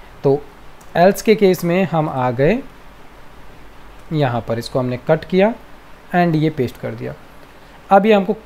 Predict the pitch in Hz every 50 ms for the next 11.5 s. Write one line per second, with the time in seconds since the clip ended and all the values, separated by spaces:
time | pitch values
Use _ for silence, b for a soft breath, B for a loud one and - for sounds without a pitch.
0 | - - 202 190 196 - 214 220 214 220 202 156 202 190 196 165 175 160 151 165
1 | 165 151 165 139 143 143 - - - - 147 139 139 120 123 120 135 139 170 190
2 | 208 202 - 220 214 220 208 196 180 165 170 165 156 - - 220 240 269 B B
3 | B B B B B B B B - 214 226 - 214 233 240 269 226 190 190 220
4 | 214 - - 196 202 220 226 202 226 - - 220 202 196 202 190 180 180 170 160
5 | 170 196 202 - 202 185 180 180 170 151 165 170 180 - - 185 180 170 160 175
6 | - 165 151 - - 190 185 170 165 160 175 175 170 165 165 160 156 160 185 185
7 | 208 - - 165 156 156 170 180 160 156 147 170 165 160 147 143 160 156 151 -
8 | 160 - - 147 127 123 175 160 170 180 175 156 170 170 180 175 170 220 233 -
9 | - - - - - - - 151 160 190 226 233 247 - - 147 135 - - 135
10 | 139 180 226 262 - - B B B B B B B B B B B B B B
11 | B - - - - 156 147 143 143